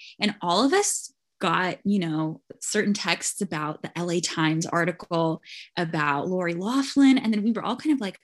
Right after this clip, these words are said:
"Oh, what's going on?" And I think all of us didn't really know the gravity of the situation. We were like,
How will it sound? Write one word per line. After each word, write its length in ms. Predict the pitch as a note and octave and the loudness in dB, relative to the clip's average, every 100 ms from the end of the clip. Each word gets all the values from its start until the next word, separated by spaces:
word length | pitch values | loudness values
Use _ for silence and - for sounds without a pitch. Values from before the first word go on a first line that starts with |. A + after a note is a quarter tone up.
| - | -8
"Oh, 160 | A3 | -6
what's 220 | F#3 F#3+ | -6 -8
going 320 | - C4 C#4+ D4+ | -4 4 6 6
on?" 240 | D#4+ E4+ - - _ | 4 2 -4 -16 _
And 100 | C4+ | 2
I 80 | D4 | 2
think 240 | C#4+ - - | 0 -6 -6
all 200 | E3 D3+ | -4 -2
of 100 | F#3+ | -2
us 180 | A#3+ C4 | -2 -4
didn't 400 | G3 F3 G3+ G3+ | -6 -2 -2 -2
really 220 | A3+ A3+ | 0 0
know 200 | G#3 F#3 | 0 0
the 120 | F#3+ | -2
gravity 640 | G3+ G3+ E3+ F3 F#3+ A3 A#3 | -4 -4 -2 -2 -2 -2 -2
of 120 | G#3+ | -2
the 100 | G#3+ | -4
situation. 720 | - G#3 G#3+ E3 D#3 F#3 A#3 | -4 -6 -4 -2 -4 -2 -2
We 60 | G#3 | 0
were 80 | |
like, 240 | G3 F#3+ | -2 -2